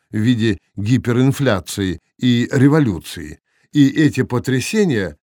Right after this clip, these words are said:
также сжали неравенство. Во время Первой мировой войны, прежде чем были разработаны общие шаблоны финансирования массовой мобилизации, механизмы выравнивания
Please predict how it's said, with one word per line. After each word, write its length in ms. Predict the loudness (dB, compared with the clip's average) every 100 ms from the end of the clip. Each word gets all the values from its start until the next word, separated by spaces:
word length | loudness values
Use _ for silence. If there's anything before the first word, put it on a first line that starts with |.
| _ _
также 520 | 0 0 -2 -2 -2
сжали 420 | -4 -4 -4 -2
неравенство. 880 | -2 -2 -4 -6 -10 -12 -16 -16 -18 _ _ _ _ _ _ _ _ _ _
Во 160 | -4
время 320 | 0 2 2 0
Первой 460 | 2 2 2 0
мировой 460 | 0 0 0 0 0
войны, 500 | 0 0 0 -2 -6 _ _ _ 0
прежде 400 | 4 4 2 -2
чем 240 | -2 0
были 160 | 0 0
разработаны 800 | 0 0 0 0 -2 0 0 -2
общие 560 | 0 0 0 -4 -4
шаблоны 560 | -4 -4 -2 0 2 0
финансирования 840 | -2 -2 -4 -2 -2 0 0 0
массовой 500 | 0 0 -2 -4 -2
мобилизации, 960 | -2 -2 -2 -2 0 -2 -4 -6 -4 -6 _ _ -2
механизмы 880 | -2 2 2 2 2 2 2 2 2
выравнивания 1200 | -4 -2 0 0 -2 -2 -2 -4 -4 -4 -6 -10